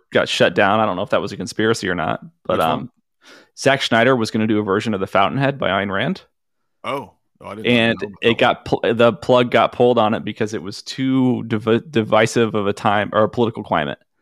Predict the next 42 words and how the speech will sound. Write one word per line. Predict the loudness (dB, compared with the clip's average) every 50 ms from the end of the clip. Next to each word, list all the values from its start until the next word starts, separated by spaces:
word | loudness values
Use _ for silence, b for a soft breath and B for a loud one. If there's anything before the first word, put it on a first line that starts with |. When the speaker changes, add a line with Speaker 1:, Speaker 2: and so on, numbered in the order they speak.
| _ _ _
Speaker 1:
That | 0 0 0
was | 0 -2
Speaker 2:
Oh, | -4
Speaker 1:
the | -8
Speaker 2:
wow. | -8
Speaker 1:
excuse. | -8 -12 -10 -6 -6 -6 -6 -8 -14 -20 _ _ _ _ _ _ _ _ _ _ _ _ _ _ _ _ _ _ _ _ b b b b b b b b b b b b _ _ _ _ _ _
Speaker 2:
Uh, | -6 -4 -4 -4 -4 -4
yeah, | -2 -2 -2 -2
there's, | -2 -4 -8 -8 -8
there's, | -10 -12 -12 _
well, | -14 -12 -10
there's | -8 -8 -10 -8
one | -10 -12 -12
I | -10
didn't | -12 -12 -12 -14
even | -14 -12
know | -10 -10
about. | -10 -8 -8 -8 -8 -10 -10
I | -14
mean, | -14 -12
there | -10 -10
was | -10 -12 -10
the, | -10 -10 -10 -8 -10 -12 -12
a | -12
lot | -12 -12
of | -12
skullduggery | -14 -14 -12 -12 -12 -10 -10 -10 -10 -10 -10 -10 -10 -10
around | -10 -12 -12 -12 -10 -10 -10 -10 -10 -10 -12 -16 -18 -20 _ _ -20 -20 -16
the, | -14 -12 -12 -12 -12 -12 -12 -14 -14 -16 _ _ _
um, | -18 -14 -12 -12 -12 -12 -14 -14 -16 -18 -20 -20 _ _ _ -20 _ _ _ _ _ _ _
North | -16 -14 -12 -12 -12 -14 _
Korea | _ -16 -14 -14 -12 -12 -10 -8 -6 -6 -6 -6 -6 -6 -6 -8 -10 -12
satire | -14 -20 -20 -18 -14 -14 -14 -12 -10 -10 -10 -8 -10 -12
thing | -12 -12 -14 -12 -12 -12
of | -14 -16
Sa-, | -16 -14 -14 -14 -14
uh, | -14 -18
Seth | -18 -16 -18 -18 -16
Rogen. | -14 -12 -12 -10 -8 -6
Speaker 1:
Mm-hmm. | -6 -4
Speaker 2:
Remember | -2 -4 -4 -4
all, | -8 -12